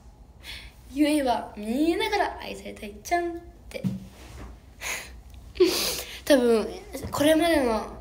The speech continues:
先輩たちの、先輩方の挨拶でも、歴代でゆいが一番やばい挨拶だと思う。うん。<laughs> あ、ゆいは、「みんなから愛されたいじゃん」。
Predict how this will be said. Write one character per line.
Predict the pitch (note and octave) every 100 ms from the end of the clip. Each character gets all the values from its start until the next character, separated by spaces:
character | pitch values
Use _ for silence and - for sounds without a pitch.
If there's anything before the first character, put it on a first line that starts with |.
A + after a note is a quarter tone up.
| -
先 | - - C#4+ C#4
輩 | C#4 C4+ C#4
た | B3+
ち | A#3+ A3
の、 | G3 F#3+ - - - - - - - - - - - -
先 | - B3+
輩 | C4+ C4+
方 | B3 A#3
の | G#3 G3 G3
挨 | A3 A#3 A#3+
拶 | A3
で | G#3
も、 | G3+ G3+ G#3 G3 -
歴 | A3+ A3+ C#4
代 | C#4
で | C4+
ゆ | B3+ B3
い | C4
が | G3+
一 | G3 - A3+
番 | A#3
や | A3 G#3+
ば | A3+
い | G#3+
挨 | G3+
拶 | G3 G3 -
だ | -
と | F3+
思 | F3+
う。 | G3 G3 - - - - -
う |
ん。 | G3+ F#3+ F#3+ - - - - - - - - - - - - - - - - - - - - - - - - - - - - - - - - - -
<laughs> |
あ、 | G#3+ -
ゆ | C4 C4
い | B3
は、 | C4+ C#4 - - -
「み | B3+ B3 B3+ B3+
ん | B3+
な | B3+
か | B3
ら | B3+ - -
愛 | B3 C4
さ | B3+
れ | B3
た | A3+
い | G#3 -
じ | -
ゃ |
ん」。 | F4